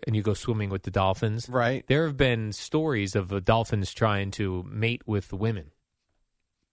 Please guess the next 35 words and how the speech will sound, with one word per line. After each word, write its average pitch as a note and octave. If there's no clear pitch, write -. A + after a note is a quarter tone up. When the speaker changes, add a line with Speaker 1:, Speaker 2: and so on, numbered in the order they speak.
Speaker 2:
And G2+
what, G#2+
what A#2
gets A2
produced? B2
<laughs> -
Speaker 1:
A C#3+
dolphin C3+
baby. G2
<laughs> -
A C#3+
really G3
good F3
swimmer, D3
Jerry. F#2+
Speaker 2:
Stupid. -
I -
swear -
to F#2
God. F#2+
Speaker 1:
<laughs> -
That's E3
true. A3
Speaker 2:
Oh, D3+
Speaker 1:
Google B3+
that G#3+
Speaker 2:
man. G3+
Speaker 1:
in -
the C3+
break. G#2+
Speaker 2:
I'm G#3
not C#4+
Googling F3+
that. A3
Speaker 1:
<laughs> -